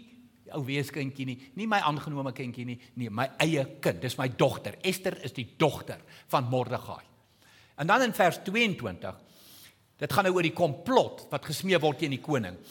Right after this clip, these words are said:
Mordegai het dit te wete gekom en dit aan koningin Ester meegedeel. Ester het dit toe namens Mordegai aan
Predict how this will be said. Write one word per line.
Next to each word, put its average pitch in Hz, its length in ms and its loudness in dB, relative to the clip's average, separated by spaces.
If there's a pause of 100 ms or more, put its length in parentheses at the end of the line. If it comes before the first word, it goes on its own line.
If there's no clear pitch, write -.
(500)
Mordegai 202 540 6
het 131 100 -2
dit 135 100 -6
te 143 80 0
wete 151 280 0
gekom 123 360 -4
en 117 80 -4
dit 123 120 -2
aan 123 180 -2
koningin 196 400 2
Ester 131 400 -4
meegedeel. 98 580 -8 (680)
Ester 151 260 0
het 135 160 -2
dit 123 80 -8
toe 127 100 -4
namens 147 400 0
Mordegai 113 560 -2
aan 104 140 -8